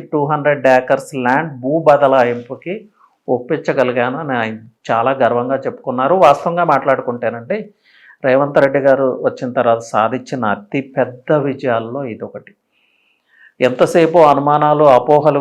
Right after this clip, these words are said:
గురించే మనం మాట్లాడుకుంటున్నాం కానీ వీటి గురించి మాట్లాడుకోవట్లేదు. Already భూ బదలాయింపు అయిపోయింది, ఎంఓయూ అయిపోయింది,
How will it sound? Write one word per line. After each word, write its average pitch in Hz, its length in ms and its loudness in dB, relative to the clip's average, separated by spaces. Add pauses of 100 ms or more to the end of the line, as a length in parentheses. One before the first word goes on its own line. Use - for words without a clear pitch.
గురించే 135 280 -2
మనం 123 280 -2
మాట్లాడుకుంటున్నాం 113 840 -4
కానీ 120 420 -8 (140)
వీటి 123 200 -8
గురించి 117 340 -6
మాట్లాడుకోవట్లేదు. - 920 -8
Already 117 520 0
భూ 113 200 -10
బదలాయింపు 127 600 0
అయిపోయింది, 127 580 -4
ఎంఓయూ 120 500 -6
అయిపోయింది, 120 720 -10